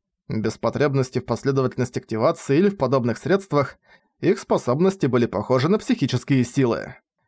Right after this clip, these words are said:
Хотя в этом была их сила, но также и их слабость. Вариации того, что они могли применять, были ограничены. По-видимому, были ещё ограничены и образы, которые монстры могли вообразить,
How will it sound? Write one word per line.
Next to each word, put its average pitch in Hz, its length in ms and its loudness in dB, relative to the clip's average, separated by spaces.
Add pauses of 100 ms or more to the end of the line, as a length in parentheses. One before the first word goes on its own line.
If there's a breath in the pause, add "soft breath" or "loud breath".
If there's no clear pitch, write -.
(140)
Хотя 185 360 0
в 170 40 4
этом 160 240 2
была 139 260 4
их 110 100 -2
сила, 151 460 2 (120)
но 165 220 2
также 135 420 2
и 147 80 4
их 123 100 0
слабость. - 640 -2 (540)
Вариации 123 580 2
того, 123 380 2
что 143 180 0
они 127 160 2
могли 127 240 2
применять, 127 460 2
были 139 180 2
ограничены. 127 800 0 (480)
По-видимому, 180 540 2
были 175 220 4
ещё 147 260 2
ограничены 147 600 2
и 139 40 4
образы, 131 460 2
которые 120 400 0
монстры 135 380 0
могли 123 240 2
вообразить, 117 640 0